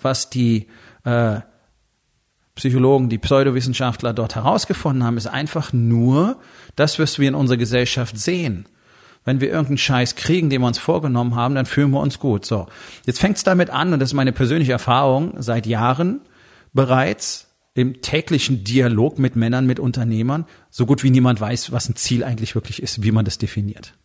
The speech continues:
Sondern was passiert, ist, dass alle meinen, ihre Ideen und, äh, Visionen und, und coolen Vorstellungen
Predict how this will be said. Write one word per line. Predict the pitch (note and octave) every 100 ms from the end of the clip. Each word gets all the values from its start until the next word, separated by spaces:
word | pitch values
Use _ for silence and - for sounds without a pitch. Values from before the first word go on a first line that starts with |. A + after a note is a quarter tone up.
| _ _ _ _ _ _ _ - - _
Sondern | - C3 B2
was | A#2 -
passiert, | A#2+ - A#2 D3+ G#3 - - - _
ist, | C#3+ C3 - _ _ _ _ _ _ _ _ -
dass | B2+ -
alle | C3+ C#3+
meinen, | B2+ C3 C#3 C#3
ihre | D3 C3
Ideen | C3+ A#2 D#3+ D#3+ C#3+ C#3 D#3 F3
und, | - B2 A#2+ A#2 -
äh, | A#2 A2
Visionen | G#2 B2+ D3+ C#3 C3 C#3 -
und, | A#2 G#2+ -
und | A2
coolen | - D#3 C#3 B2
Vorstellungen | C3+ C#3 - A2+ A2 A2+ B2